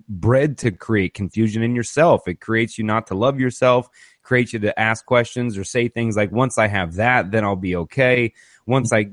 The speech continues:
obtain this or look like this, then I'll be okay."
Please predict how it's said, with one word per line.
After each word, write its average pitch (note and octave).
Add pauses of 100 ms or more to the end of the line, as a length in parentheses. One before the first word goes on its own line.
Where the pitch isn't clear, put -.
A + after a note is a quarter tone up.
(140)
obtain A2
this E3+
or G#2+
look A#2
like F#2+
this, C#3
then A2+
I'll G#2
be F#2
okay." E2+